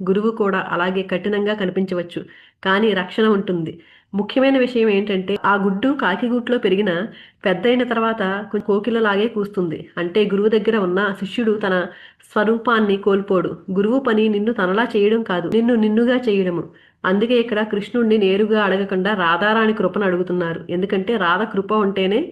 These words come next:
కృష్ణుడు దొరుకుతాడు. అహంకారం ఉన్న చోట కృష్ణుడు ఉండడు. కృప ఉన్న చోటే కృష్ణుడు ప్రత్యక్షమవుతాడు. అందుకని ఇక్కడ సాధన పూర్తయింది, శుద్ధి సిద్ధమైంది,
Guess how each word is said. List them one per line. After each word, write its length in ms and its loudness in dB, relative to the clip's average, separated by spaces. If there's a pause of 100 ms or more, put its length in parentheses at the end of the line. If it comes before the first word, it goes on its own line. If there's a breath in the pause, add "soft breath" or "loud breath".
(380 loud breath)
కృష్ణుడు 340 0
దొరుకుతాడు. 500 0 (320)
అహంకారం 500 2
ఉన్న 120 0
చోట 280 -2
కృష్ణుడు 600 -2
ఉండడు. 320 0 (460 loud breath)
కృప 200 0
ఉన్న 320 2
చోటే 240 0
కృష్ణుడు 440 -2
ప్రత్యక్షమవుతాడు. 880 -2 (720 soft breath)
అందుకని 280 2
ఇక్కడ 160 0
సాధన 380 0
పూర్తయింది, 760 -2 (280 loud breath)
శుద్ధి 380 0
సిద్ధమైంది, 800 -2